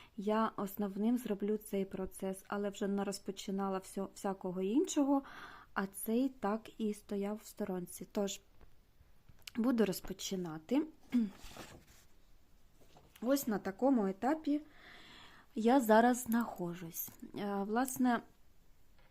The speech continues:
оцей шматочок, це вже я повишивала тут хрестиків сімдесят, я вже відшила. Тобто не було цього ряду у останньому включенні відео, коли ви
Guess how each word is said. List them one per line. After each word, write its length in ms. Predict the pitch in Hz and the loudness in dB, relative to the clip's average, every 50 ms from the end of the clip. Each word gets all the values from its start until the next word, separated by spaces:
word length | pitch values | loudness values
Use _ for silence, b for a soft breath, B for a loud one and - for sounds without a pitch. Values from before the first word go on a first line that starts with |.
| - - - - | -20 -12 -6 -6
оцей 280 | 233 240 - 247 226 | -4 0 2 2 2
шматочок, 680 | 214 - - 226 233 226 - 392 453 - - 226 - - | 2 2 0 -2 -2 0 0 -2 -2 0 -2 -4 -4 -2
це 180 | - 285 320 | 0 0 0
вже 180 | 330 277 240 220 | 2 2 2 2
я 280 | 208 226 247 269 277 277 - - - | 2 2 2 2 0 -2 -6 -12 -6
повишивала 720 | - 240 240 226 233 226 - - 240 226 226 208 190 185 185 | -4 -4 -2 -2 -2 -2 -4 -4 -2 -2 -2 0 0 -2 -4
тут 420 | - - - 190 - - - - - - - - - - - - - - - - - - - - - - - - - - - _ - - - - - - - | -6 -6 -8 -8 -8 -10 -16 -20 -20 -20 -20 -20 -20 -20 -20 -20 -20 -20 -20 -20 -20 -20 -20 -20 -20 -20 -20 -20 -20 -20 -20 _ -20 -20 -20 -20 -20 -18 -16
хрестиків 600 | - - - - 233 220 - - 220 - 226 208 | -16 -6 -2 0 0 0 0 -4 -4 -4 -4 -4
сімдесят, 800 | - - 220 214 196 202 202 - - 254 262 302 311 311 - B B B B B B B B B B B B B B B - | -2 -2 -2 -2 -2 -2 -4 -2 0 2 2 2 2 0 -6 B B B B B B B B B B B B B B B -4
я 180 | 240 220 240 | 0 2 2
вже 240 | 240 233 214 233 233 | 2 2 2 2 2
відшила. 720 | 214 226 220 - - - - 220 202 185 180 185 185 185 B B B B B B B B B B B B B - - | 2 0 -2 -2 -2 -2 0 0 0 2 2 0 0 -2 B B B B B B B B B B B B B -20 -16
Тобто 300 | - - 196 - - 208 | -14 -14 -12 -10 -6 -4
не 160 | 202 214 240 233 | 0 0 0 2
було 300 | 226 254 240 220 196 196 | 4 6 6 8 6 6
цього 380 | 196 - 202 190 175 175 185 | 4 0 -2 0 0 0 0
ряду 480 | 185 220 254 311 320 - 269 254 247 - - - - - - - - | 2 2 2 2 4 2 2 0 0 -4 -10 -16 -20 -20 -20 -8 -4
у 160 | 233 262 - - | -2 -2 0 2
останньому 640 | 220 196 - - - 214 220 226 220 202 190 190 185 | 0 0 0 -2 0 2 2 4 4 2 2 0 0
включенні 800 | - - - 202 226 277 294 302 - - 247 226 220 208 196 185 | -2 -4 -4 0 0 2 2 0 0 2 2 2 2 2 0 0
відео, 520 | 190 214 254 277 240 220 240 233 220 208 | 2 2 2 2 4 4 4 4 2 0
коли 360 | 202 - 185 180 180 202 226 | -2 -4 -4 -2 0 0 -2
ви 240 | 226 220 214 202 208 | -2 -2 -4 -4 -4